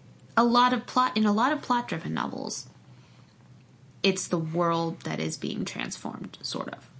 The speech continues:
Not always, um, but, you know, it's a lot of external things that happen or that change in the world. Again, I keep using The Hunger Games as an example.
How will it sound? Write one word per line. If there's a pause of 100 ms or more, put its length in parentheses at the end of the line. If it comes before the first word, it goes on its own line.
Not
always,
um, (280)
but,
you
know,
it's
a
lot
of
external
things
that
happen
or
that
change
in
the
world. (180)
Again,
I
keep
using
The
Hunger
Games
as
an
example.